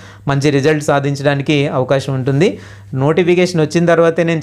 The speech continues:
చదువుతాను అనేటువంటి వాళ్ళకి ఎవరికీ కూడా సరైనటువంటి రిజల్ట్ అనేటువంటిది రాదు. ఊరికే అదంతా కూడా హడావిడి తప్ప అక్కడ ఏమీ మీకు రిజల్ట్ ఏమీ ఉండదు, వాళ్ళు ఏమీ సాధించలేరు కూడా. కాబట్టి నోటిఫికేషన్ అనేది ఎప్పుడు వస్తుందో మనకు తెలుసు. కాబట్టి అంతవరకు మనము వెయిట్ చేయడం కాకుండా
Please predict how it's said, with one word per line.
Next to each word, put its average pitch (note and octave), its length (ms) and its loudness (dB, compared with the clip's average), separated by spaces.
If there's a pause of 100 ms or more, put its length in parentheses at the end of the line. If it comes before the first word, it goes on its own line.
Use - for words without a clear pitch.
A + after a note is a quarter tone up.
చదువుతాను D#3+ 360 0
అనేటువంటి D3+ 440 0
వాళ్ళకి D3+ 240 2
ఎవరికీ D3+ 360 2
కూడా D#3+ 180 2
సరైనటువంటి C#3+ 600 0
రిజల్ట్ C#3+ 280 0
అనేటువంటిది C#3+ 560 0
రాదు. C#3 440 0 (420)
ఊరికే D3 240 2
అదంతా D#3+ 280 2
కూడా E3 200 2
హడావిడి D3+ 400 0
తప్ప D#3 220 0
అక్కడ D3 180 -2
ఏమీ D3+ 180 -2
మీకు C#3+ 440 0
రిజల్ట్ C#3 380 0
ఏమీ D#3 260 -2 (120)
ఉండదు, B2+ 380 -4 (460)
వాళ్ళు C3+ 160 2
ఏమీ D#3+ 140 2
సాధించలేరు D#3 640 2
కూడా. D3 260 -4
కాబట్టి C#3+ 440 -2
నోటిఫికేషన్ D#3 600 -2
అనేది D#3 180 0
ఎప్పుడు C#3+ 200 0
వస్తుందో E3 240 -2
మనకు D#3 220 0
తెలుసు. C#3 240 -2
కాబట్టి C#3 540 0 (360)
అంతవరకు E3 420 2
మనము D#3 520 0
వెయిట్ C#3+ 300 0
చేయడం D3+ 260 2
కాకుండా C#3 480 0